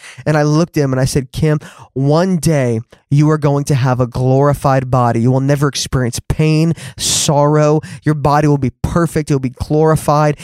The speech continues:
It will be exactly how God intended it. And as I shared the gospel with him, 'cause that is the gospel, as I shared the gospel with him,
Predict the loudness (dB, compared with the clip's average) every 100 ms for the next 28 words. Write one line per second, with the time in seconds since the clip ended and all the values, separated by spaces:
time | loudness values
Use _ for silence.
0 | -16 -2 0 2 0 -2 -4 -10 -6 -2
1 | -2 0 0 0 0 0 0 2 0 0
2 | -2 -2 0 0 2 0 -2 -8 _ _
3 | 0 2 2 0 0 -2 0 2 2 0
4 | -2 -4 -2 0 0 -2 -2 -2 -2 -2
5 | -2 -2 -4 -6 _ -4 0 0 0 -2
6 | -4 -4 -2 -2 -2 -4 -4 -4 -4 -8
7 | -4 0 0 -2 -2 0 0 0 -2 -4
8 | -2 2 2 0 -4 -2 -2 -2 -4